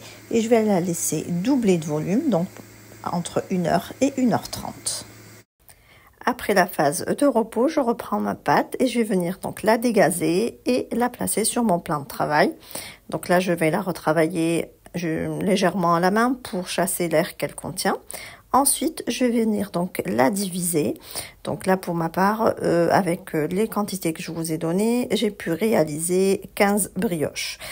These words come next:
Donc je vais venir la diviser en quinze parts de taille égale. Ensuite, j'ai travaillé chaque bâton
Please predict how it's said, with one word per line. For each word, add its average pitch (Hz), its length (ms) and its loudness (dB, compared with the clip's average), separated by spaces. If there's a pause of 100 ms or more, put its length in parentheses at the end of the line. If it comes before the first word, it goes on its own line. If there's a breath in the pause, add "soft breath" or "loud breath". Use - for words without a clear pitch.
(300 loud breath)
Donc - 100 -6
je 156 60 -4
vais 170 80 2
venir 170 320 0
la 160 160 4
diviser 180 640 0
en 208 100 2
quinze 175 480 -2 (220)
parts 196 340 4 (140)
de 226 100 -2
taille 226 300 2
égale. - 340 -6 (2250 loud breath)
Ensuite, 208 320 2
j'ai 196 80 0
travaillé 190 600 4
chaque - 300 0
bâton 214 540 0